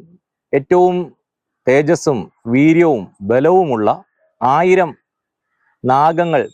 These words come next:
തനിക്ക് മക്കളായി ഉണ്ടാകണം എന്ന് ആവശ്യപ്പെട്ടു. മഹാഭാരതത്തിൽ നാഗങ്ങൾ എന്നാണ് പറയുന്നത്. ഒരുപക്ഷെ അന്നത്തെ നാഗവംശജരോ മറ്റോ ഒക്കെ ആയിരിക്കാം അതിൽ ഉദ്ദേശിക്കപ്പെടുന്നത്. ഏതായാലും അങ്ങനെ ആയിരം നാഗങ്ങൾ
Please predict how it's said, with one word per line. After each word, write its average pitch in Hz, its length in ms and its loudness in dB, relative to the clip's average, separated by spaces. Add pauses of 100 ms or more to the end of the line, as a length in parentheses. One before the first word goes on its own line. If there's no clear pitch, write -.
തനിക്ക് 123 220 -4
മക്കളായി 120 680 -2
ഉണ്ടാകണം 110 600 -2 (120)
എന്ന് 101 240 -2 (160)
ആവശ്യപ്പെട്ടു. 95 580 -6 (1000)
മഹാഭാരതത്തിൽ 160 760 0
നാഗങ്ങൾ 156 680 0
എന്നാണ് 131 300 0
പറയുന്നത്. 113 380 0
ഒരുപക്ഷെ 120 500 -2
അന്നത്തെ 120 480 0
നാഗവംശജരോ 117 1160 -2
മറ്റോ 117 300 0
ഒക്കെ 113 140 -4
ആയിരിക്കാം 120 560 0 (120)
അതിൽ 107 260 -4 (140)
ഉദ്ദേശിക്കപ്പെടുന്നത്. 101 880 -4 (500)
ഏതായാലും 151 580 0 (500)
അങ്ങനെ 156 440 -2
ആയിരം 180 520 0
നാഗങ്ങൾ 160 600 0